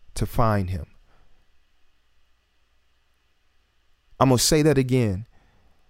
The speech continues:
God put each and every one of us, the family that we grew up in, the neighborhood that we were born in, he put us right where we were in, where we, where we are,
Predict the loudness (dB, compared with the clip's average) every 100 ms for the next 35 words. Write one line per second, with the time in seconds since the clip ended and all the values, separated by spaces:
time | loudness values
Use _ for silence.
0 | -10 0 2 4 4 2 0 0 0 -4
1 | -4 -4 -4 -8 -10 -14 -8 -4 -2 0
2 | 2 2 2 2 2 2 0 -2 -6 -14
3 | -20 -20 -20 -20 -20 -20 -20 -20 -20 -20
4 | -20 -12 -8 0 2 4 2 2 2 0
5 | -4 -2 0 0 0 -2 -2 -2 0 2
6 | 2 2 2 2 0 0 0 -2 -2 -2
7 | 0 -2 -6 -10 -20 -20 -8 -2 0 2
8 | 2 2 0 0 0 0 2 0 0 0
9 | 2 0 2 2 0 0 0 0 -2 -6
10 | -18 -20 -16 0 2 4 2 0 -2 -6
11 | 0 0 2 2 2 2 2 0 -4